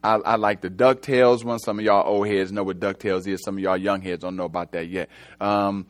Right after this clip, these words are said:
but Scrooge was really interesting because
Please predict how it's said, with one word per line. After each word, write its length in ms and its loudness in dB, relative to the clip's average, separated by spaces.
but 120 0
Scrooge 720 2
was 160 2
really 380 6
interesting 760 2
because 580 0